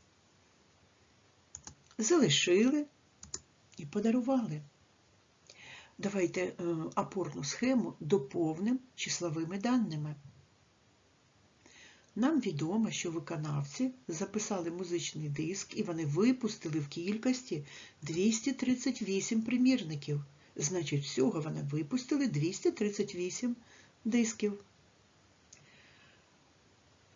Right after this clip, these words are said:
Нам відомо, е, те, що вони залишили собі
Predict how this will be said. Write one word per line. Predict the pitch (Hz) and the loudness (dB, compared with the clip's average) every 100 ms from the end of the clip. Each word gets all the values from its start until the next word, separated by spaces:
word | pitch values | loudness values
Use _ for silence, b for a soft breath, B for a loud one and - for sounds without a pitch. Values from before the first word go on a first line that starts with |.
| _ _ _ | _ _ _
Нам | 185 196 | -2 -2
відомо, | 196 220 233 247 233 208 - | 2 2 4 4 4 2 0
е, | 196 196 | -6 -2
те, | 220 208 | 0 2
що | - 196 | 2 0
вони | 196 196 | 0 2
залишили | 202 240 - 403 381 247 | 4 4 6 6 6 4
собі | - 156 151 | 2 2 2